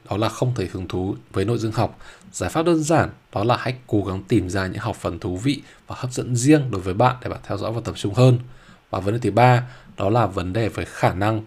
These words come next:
tức là không theo được. Giải pháp có hai phần. Đối với học phần bạn đã biết nhưng bạn cảm thấy khó, đó chính là hãy chia nhỏ kiến thức ra cho vừa sức.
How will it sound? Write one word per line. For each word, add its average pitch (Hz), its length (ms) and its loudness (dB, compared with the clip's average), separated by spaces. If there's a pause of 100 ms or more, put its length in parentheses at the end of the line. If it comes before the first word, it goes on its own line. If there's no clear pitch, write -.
(140)
tức 147 100 -2
là 117 80 -2
không 98 180 -6
theo 92 180 -4
được. 85 240 -2 (340)
Giải 95 180 -2
pháp 160 240 -2
có 117 120 -6
hai 135 140 0
phần. 98 320 0 (240)
Đối 110 240 2
với 135 100 0
học 175 180 -4
phần 92 280 -2
bạn 90 180 -6
đã 90 120 -8
biết 160 280 2 (180)
nhưng 127 200 0
bạn 123 180 0
cảm 90 140 -8
thấy 90 140 -4
khó, 95 440 0 (160)
đó 113 120 0
chính 95 220 -8
là 107 140 2
hãy 95 140 -8
chia 135 320 0
nhỏ 120 280 0
kiến - 140 -14
thức 127 160 -4
ra 101 200 -4
cho 98 140 -6
vừa 90 200 -6
sức. 175 260 0